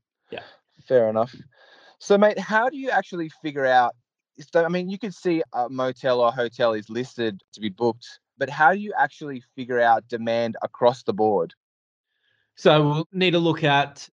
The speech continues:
Speaker 1: occupancy levels of your competitors, of the existing motel, have a look at total visitor nights in the area, see how that fluctuates through different seasons,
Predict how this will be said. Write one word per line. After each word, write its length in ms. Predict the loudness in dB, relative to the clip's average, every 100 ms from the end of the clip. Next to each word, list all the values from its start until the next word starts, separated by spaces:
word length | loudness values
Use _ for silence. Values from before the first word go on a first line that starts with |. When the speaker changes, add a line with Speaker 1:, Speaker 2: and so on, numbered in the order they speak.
| _ _
Speaker 1:
occupancy 880 | 0 2 0 -2 -2 2 2 2 -2 _ _
levels 560 | 0 2 4 0 0 -4
of 720 | 0 2 4 2 -2 -18 _ -14
your 600 | -6 -2 0 0 0 -2
competitors, 840 | -4 2 2 2 2 2 0 -4 0
of 360 | 2 0 -4 -6
the 180 | -2
existing 720 | 0 2 0 0 0 2 0 -2
motel, 720 | -2 -2 2 4 4 2 -2 _ _ _
have 180 | 0 2
a 40 | 4
look 300 | 2 2 2
at 400 | 2 0 -4 -8
total 280 | 0 2 2
visitor 360 | 0 0 2 2
nights 420 | 4 2 -2 -6
in 100 | -4
the 180 | -2 0
area, 520 | 2 2 2 0 0
see 280 | -6 0 2
how 160 | 4 2
that 260 | 0 -2
fluctuates 760 | -4 -4 -2 0 2 0 -4 -6
through 220 | -2 0
different 380 | 2 0 -2 -4
seasons, 840 | 0 2 2 2 2 2 2 -4